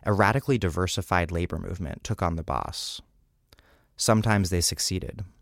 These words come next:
but ultimately they often failed. Beginning in the late nineteen seventies, unions and the working class they represented spun into sharp decline.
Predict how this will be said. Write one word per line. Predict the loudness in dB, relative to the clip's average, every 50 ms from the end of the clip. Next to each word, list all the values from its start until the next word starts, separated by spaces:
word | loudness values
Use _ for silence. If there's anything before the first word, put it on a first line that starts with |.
| _ _ _ _ _ _ _ _ _ _ 0
but | 2 4 4 4 4 6
ultimately | 4 4 4 4 0 0 2 2 0 0 -2 -4 -6 _ 0
they | 2 4
often | 4 4 4 2 -2 -4
failed. | -2 -2 -4 -4 -4 -6 -10 -12 -12 -16 -20 _ _ _ _ _ _ _ _ _ -20 _ _ -20 -20 -20 -20 -20 _ _ _ 0
Beginning | 0 4 4 6 6 6 4
in | 4
the | 2 4
late | 4 4 4
nineteen | 4 2 0 0 0 -2 -2
seventies, | 0 0 -2 0 -2 -2 -6 -6 -8 -8 -8 -8 -8 -8 -10 _ _ _ _ 0
unions | 4 6 6 6 6 4 4 4 2
and | 2
the | 2 0
working | 0 0 -2 0 -2 -2 -2
class | 0 0 2 2 2 0 -2
they | -4 -4
represented | -4 -4 -4 -4 -4 -4 -2 -4 -4 -4 -6 -6 -8 -8 -8
spun | -6 -8 -2 2 2 4 4
into | 4 2 0
sharp | 0 0 0 -2 -2 -2
decline. | -8 -10 -8 -6 -6 -6 -6 -6 -6 -8 -8 -8